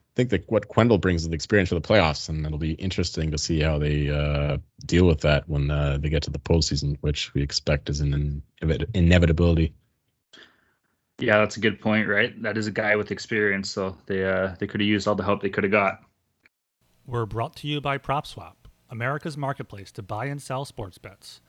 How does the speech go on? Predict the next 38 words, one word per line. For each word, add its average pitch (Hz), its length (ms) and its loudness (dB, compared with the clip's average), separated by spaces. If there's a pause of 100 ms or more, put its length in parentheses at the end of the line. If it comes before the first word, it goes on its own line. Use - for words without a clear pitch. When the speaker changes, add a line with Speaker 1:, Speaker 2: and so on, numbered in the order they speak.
(300)
Speaker 3:
Go 127 140 -6
check 160 200 -6
out 143 200 -4
the 117 100 -10
new 127 280 -8
prop 120 320 -8
swap 151 280 -6
dot 151 240 -6
com, 101 400 -8
which 110 180 -18
is 101 80 -16
packed - 280 -12
with 98 100 -18
fresh - 260 -14
features 135 460 -14
like 98 200 -20
filtering 135 520 -12
tickets 147 320 -14
based 131 260 -12
on 135 100 -8
value 135 280 -8
to 127 80 -14
find 120 260 -14
the 110 60 -14
best 123 260 -14
odds 131 180 -10
available. 104 460 -12 (480)
You 104 100 -18
can 104 140 -16
browse 110 300 -12
the 131 80 -10
activity 147 420 -10
feed 151 240 -14
to 139 60 -16
stay 120 240 -14
in 120 60 -14
the 113 100 -14
know, 151 320 -12